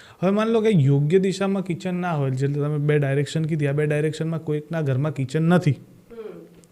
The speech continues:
Speaker 1: કારણ કે હવે રેડી ઘર મળે એટલે દરેક ટાઈમે તમને
Speaker 2: બરાબર.
Speaker 1: તમારા વાસ્તુ according કિચન મળે એવું જરૂર નથી.
Speaker 2: રાઈટ.
Speaker 1: તો એવા કેસમાં નુકસાન શું થાય?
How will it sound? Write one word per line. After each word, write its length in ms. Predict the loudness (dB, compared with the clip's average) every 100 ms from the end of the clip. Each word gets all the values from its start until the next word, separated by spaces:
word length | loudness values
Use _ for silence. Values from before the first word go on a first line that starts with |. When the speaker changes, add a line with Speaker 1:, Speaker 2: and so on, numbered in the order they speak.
| -12 -2
Speaker 1:
કારણ 140 | 0
કે 80 | 4
હવે 120 | 6
રેડી 240 | 6 6 6
ઘર 220 | 6 6
મળે 220 | 6 4
એટલે 160 | 2 0
દરેક 320 | 0 -2 -2
ટાઈમે 240 | -4 -2
તમને 180 | -4 -4
Speaker 2:
બરાબર. 140 | -4 -4
Speaker 1:
તમારા 380 | -2 0 0
વાસ્તુ 480 | -2 -4 -2 -2 -2
according 260 | -2 -2 -2
કિચન 300 | -4 -2 -2
મળે 160 | 0
એવું 140 | 2 2
જરૂર 240 | 2 2
નથી. 200 | 0 -4
Speaker 2:
રાઈટ. 680 | -10 -18 -18 -20 -20 -20 -4
Speaker 1:
તો 60 | 2
એવા 140 | 2
કેસમાં 380 | 4 2 2 4
નુકસાન 560 | 4 2 2 2 2 -2 -10 -16 -6
શું 200 | -2 0
થાય? 240 | -2 -8